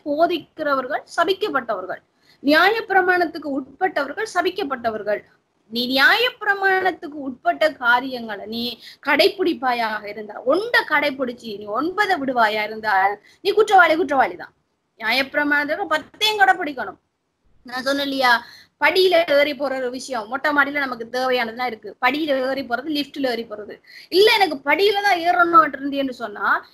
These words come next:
இருபது படிக்கட்டு இருந்தா நீ இருபது படிக்கட்டை ஏறித்தான் போகணும். பத்து கட்டை ஏ-, பத்து படிக்கட்டை ஏறிட்டு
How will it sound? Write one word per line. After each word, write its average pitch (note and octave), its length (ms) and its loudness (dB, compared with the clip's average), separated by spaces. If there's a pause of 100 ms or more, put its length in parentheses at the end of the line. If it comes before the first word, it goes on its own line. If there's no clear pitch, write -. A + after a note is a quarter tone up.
இருபது G#4+ 500 2
படிக்கட்டு F4 480 0
இருந்தா D#4 200 -4
நீ A4 80 0
இருபது G4+ 320 0
படிக்கட்டை G4 540 -4
ஏறித்தான் G#4 520 2
போகணும். G4+ 540 0 (340)
பத்து D4+ 360 0
கட்டை D#4+ 320 0
ஏ-, C#4+ 260 0
பத்து C#4 340 -8
படிக்கட்டை D#4 580 -4
ஏறிட்டு A#3 640 -2